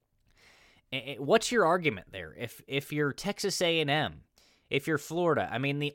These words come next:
only situation that I can see Ohio State being left out of the college football playoff is if Florida is able to beat Alabama in the S E C title game. Then you're gonna have Florida in, and you're gonna have Alabama in.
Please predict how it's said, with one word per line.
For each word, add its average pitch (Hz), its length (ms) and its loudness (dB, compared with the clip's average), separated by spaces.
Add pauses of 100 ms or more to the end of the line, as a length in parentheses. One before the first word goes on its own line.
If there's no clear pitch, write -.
only 254 320 4
situation 151 680 2
that 110 100 0
I 120 100 4
can 113 140 -4
see 127 220 -4
Ohio 113 320 2
State 107 260 -6
being 107 240 -4
left 113 240 -2
out 110 160 2
of 104 60 -6
the 101 60 -4
college 107 300 -2
football 107 360 -2
playoff 110 420 2 (380)
is 131 120 0
if 131 120 4
Florida 175 600 4
is 135 140 2
able 139 240 2
to - 140 -4
beat 135 260 -2
Alabama 127 600 2
in 113 140 -6
the 110 100 -6
S 123 220 0
E 135 80 -4
C 127 200 -6
title 110 360 2
game. 98 360 -6 (320)
Then 156 240 6
you're 170 100 -2
gonna 160 160 0
have 131 220 4
Florida 170 440 4
in, 156 260 2
and 127 140 -6
you're 120 120 0
gonna 127 120 0
have 120 200 4
Alabama 107 560 0
in. 82 240 -12